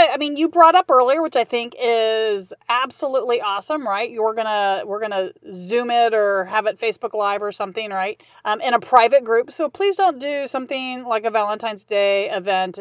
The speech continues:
Facebook Live on your public page. Let's not do that. So however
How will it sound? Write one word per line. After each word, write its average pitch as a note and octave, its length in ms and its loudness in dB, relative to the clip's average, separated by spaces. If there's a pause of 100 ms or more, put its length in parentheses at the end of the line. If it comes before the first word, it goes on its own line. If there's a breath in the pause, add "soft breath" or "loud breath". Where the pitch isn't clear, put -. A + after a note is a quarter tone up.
(120)
Facebook G3+ 460 -2
Live F#3 400 2
on G3 240 -4
your F#3+ 260 2
public G3+ 540 -2
page. D#3 420 -12 (100)
Let's A#3+ 180 0
not G3+ 200 0
do F#3 140 -6
that. - 240 -18 (320 soft breath)
So F4+ 200 8
however F#4+ 460 2